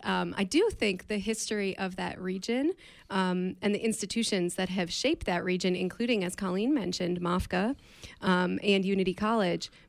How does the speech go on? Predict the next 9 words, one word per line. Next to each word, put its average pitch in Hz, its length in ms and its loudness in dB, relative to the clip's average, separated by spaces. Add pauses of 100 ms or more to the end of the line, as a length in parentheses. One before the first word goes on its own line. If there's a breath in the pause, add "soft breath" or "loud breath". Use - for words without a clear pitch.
being 190 500 4 (140)
institutions 196 680 0
that 175 120 0
have 180 240 -2
attra-, - 380 -2
helped 196 220 0
to 190 120 4
attract, 185 600 0 (420 loud breath)
um, 175 420 0